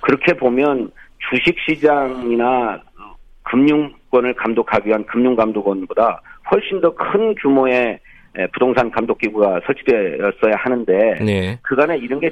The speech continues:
Speaker 1: 제대로 편성돼 있지 않았다가
Speaker 2: 네.
Speaker 1: 올해 임시 티에프 형식으로 대응반이, 어, 국토교통부 내에 편성됐거든요.
Speaker 2: 네.
Speaker 1: 이걸 가지고는 제대로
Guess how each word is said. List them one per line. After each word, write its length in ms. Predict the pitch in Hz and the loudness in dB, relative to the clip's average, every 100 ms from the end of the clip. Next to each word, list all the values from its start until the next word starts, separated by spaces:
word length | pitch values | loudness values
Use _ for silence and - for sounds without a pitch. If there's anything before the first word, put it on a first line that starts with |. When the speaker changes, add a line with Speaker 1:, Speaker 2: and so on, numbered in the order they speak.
| - | -4
Speaker 1:
제대로 340 | - 151 139 | 0 2 2
편성돼 340 | - 151 151 135 | -2 -4 0 -2
있지 180 | 113 123 | 0 -2
않았다가 920 | 73 85 104 - 95 85 90 101 82 | -4 -6 -4 -2 0 0 0 0 -2
Speaker 2:
네. 320 | 110 98 98 104 | -2 -2 -6 -4
Speaker 1:
올해 400 | 92 120 151 139 - | 0 2 4 0 -2
임시 420 | 117 160 - 156 - | -4 -2 -4 -8 -2
티에프 300 | 214 220 - | 0 0 0
형식으로 680 | 175 156 147 123 123 123 101 | -2 -2 -4 0 2 2 2
대응반이, 760 | 110 113 120 110 98 104 120 110 - - - - | 2 2 2 0 -2 0 -2 -4 -10 -20 -20 -12
어, 220 | 90 85 | -8 -8
국토교통부 540 | - - 120 113 120 117 | -8 0 0 2 0 2
내에 460 | 95 85 117 123 98 | 0 2 2 0 -2
편성됐거든요. 920 | 139 135 139 110 - 92 82 107 98 87 | -4 -2 0 0 -2 -6 -4 -2 -2 -2
Speaker 2:
네. 360 | 104 95 98 214 - | -2 -2 -4 -6 -6
Speaker 1:
이걸 380 | 87 104 147 | 0 2 2
가지고는 800 | 147 101 95 104 92 101 139 127 - - | 0 -4 -2 -2 0 0 0 -2 -4 -2
제대로 680 | 90 101 98 92 120 113 | 2 2 2 0 -2 -2